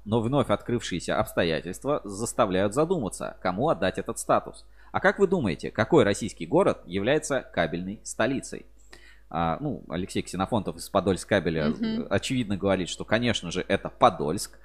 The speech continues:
Speaker 1: А, Женя предлагает вариант, что это Рыбинск. Ой, так. А, Владимир Улитин: Подольск, Саранск, а, <laughs> Москабельмет — столица мира, Подольск, а, Томск, Пермь, как варианты еще.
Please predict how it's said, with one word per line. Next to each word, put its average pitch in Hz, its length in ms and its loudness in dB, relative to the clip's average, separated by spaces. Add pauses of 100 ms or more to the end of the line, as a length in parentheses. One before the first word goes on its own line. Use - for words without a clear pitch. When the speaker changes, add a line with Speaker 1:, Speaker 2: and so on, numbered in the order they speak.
(280)
Speaker 1:
А, 85 220 2
Женя 95 260 0
предлагает 92 400 -4
вариант, 95 260 -2
что - 160 -4
это 92 200 0
Рыбинск. 92 640 -6 (680)
Ой, 80 200 -6 (100)
так. - 260 -10 (680)
А, 82 540 -6 (120)
Владимир 110 500 2
Улитин: 101 360 -2
Подольск, 95 800 0 (360)
Саранск, 90 960 0
а, 87 320 0 (180)
<laughs> - 140 -16
Москабельмет — 123 640 0
столица 110 440 -2
мира, 87 400 -2 (440)
Подольск, 113 680 4
а, 82 220 0 (200)
Томск, 127 460 0
Пермь, 110 440 0 (100)
как - 180 -10
варианты 113 460 -2
еще. 110 320 -4